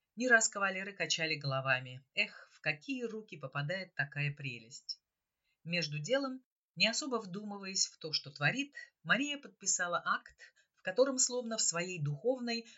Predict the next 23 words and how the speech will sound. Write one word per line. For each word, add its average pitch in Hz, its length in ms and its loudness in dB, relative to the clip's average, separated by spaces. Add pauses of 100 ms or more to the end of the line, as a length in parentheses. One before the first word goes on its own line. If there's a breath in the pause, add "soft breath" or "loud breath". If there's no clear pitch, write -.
(160 loud breath)
отписала 214 540 2
на 185 140 0
случай 202 340 0
преждевременной 160 800 0
смерти 165 640 2 (220 loud breath)
или 233 160 2
отсутствия 151 580 0
наследников 240 720 0 (240 soft breath)
свою 202 400 0
страну 208 580 -4 (280)
и 165 80 -4
наследственные 165 720 2
права 143 380 4
на 135 100 2
шотландскую, 139 840 0 (220)
ирландскую 175 760 2
и 254 120 -6
английскую 214 640 2
короны 143 380 0
Франции. 107 580 -6 (1500)
Узнав 147 360 2
об 131 140 -2
этом, 202 340 -4